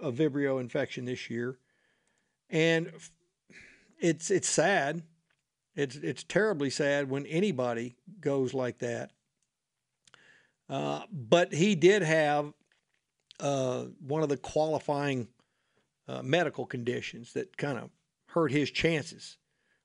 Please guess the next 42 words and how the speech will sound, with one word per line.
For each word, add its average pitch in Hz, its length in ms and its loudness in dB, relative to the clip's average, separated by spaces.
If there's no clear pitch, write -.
We 135 140 0
just 147 200 0
have 147 220 2
to 139 60 -14
be 131 140 -2
careful. 123 540 -10
I'm 151 120 0
not 180 180 0
gonna 143 160 0
quit 165 340 -2
fishing. 139 460 0
I'm 131 100 -6
not 147 200 -6
gonna 143 120 -4
quit 165 240 -6
wade 151 360 -2
fishing. 120 420 -10
I'm 135 80 -14
not 135 180 -8
gonna 135 160 -6
quit - 360 -4
doing 147 240 2
any 196 200 2
of 151 60 2
that 117 220 -6
stuff. - 480 -10
But 143 140 -2
I'm 147 360 -2
so 208 340 0
much 165 220 0
more 156 240 4
aware 143 400 2
than 127 140 -2
I 123 40 -4
used 151 340 0
to 135 60 -6
be 131 220 2
back 143 300 0
in 147 80 -2
the 131 60 -2
days 143 420 0
when 131 260 0